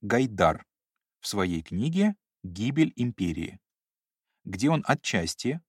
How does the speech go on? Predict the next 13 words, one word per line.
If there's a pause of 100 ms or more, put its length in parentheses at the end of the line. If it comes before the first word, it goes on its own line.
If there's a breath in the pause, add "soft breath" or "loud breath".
снимает
вину
за
развал
С
С
С
Р
с
Горбачёва (120)
и
его
команды.